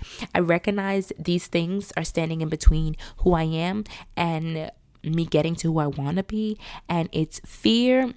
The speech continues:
and doubt. Fear and doubt is probably number one, because I just, uh, honestly, I think it has something to do with some kind of trauma when I was young or something, because, like, I can be so fearful and so doubtful about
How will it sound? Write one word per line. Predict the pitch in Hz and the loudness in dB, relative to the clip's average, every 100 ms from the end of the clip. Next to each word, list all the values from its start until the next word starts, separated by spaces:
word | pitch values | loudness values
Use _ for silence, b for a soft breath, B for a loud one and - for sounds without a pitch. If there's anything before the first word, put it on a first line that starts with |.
| - | -4
and | 185 165 | -2 0
doubt. | 160 139 151 - - - - - - _ - - - | 0 0 0 -4 -14 -20 -20 -20 -20 _ -20 -10 -8
Fear | - 196 254 | 4 4 4
and | 269 | 2
doubt | 175 160 - | 2 2 0
is | 170 165 | -2 -2
probably | - 160 160 175 165 175 156 | 4 4 4 2 0 -2 -2
number | 156 175 | 0 2
one, | 202 151 147 190 _ _ B B B B B B B - | 2 0 -2 -6 _ _ B B B B B B B 2
because | 208 - 185 190 180 - | 2 2 2 4 2 0
I | - 214 | 0 0
just, | 220 - 233 214 - - - | 2 0 2 2 0 -2 -2
uh, | - 202 196 180 - - | -2 0 0 -2 -6 0
honestly, | 202 208 220 247 | 2 4 2 0
I | 214 | 2
think | 208 202 | 0 2
it | 202 | 2
has | 196 | 0
something | - 185 196 | 0 0 0
to | 196 | 0
do | 190 196 | 2 2
with | 185 | 2
some | 196 | -2
kind | 196 202 | -2 -4
of | 196 | -2
trauma | - 208 240 | 0 2 2
when | 190 | 2
I | 175 | 0
was | 180 | 0
young | 196 247 | 0 0
or | |
something, | 208 160 156 170 | 0 -2 -4 -6
because, | 165 165 170 - | -6 -4 -4 -2
like, | 165 - B B B B - | -4 -6 B B B B -8
I | 196 233 | -4 -2
can | 247 247 | 0 0
be | 226 | 0
so | 214 - 208 214 | -2 2 4 4
fearful | - 202 196 196 | 2 0 2 0
and | 180 | 0
so | - 180 | 0 -2
doubtful | 170 160 160 175 165 | 0 0 0 0 0
about | 156 156 151 156 - | 0 -2 0 -4 -8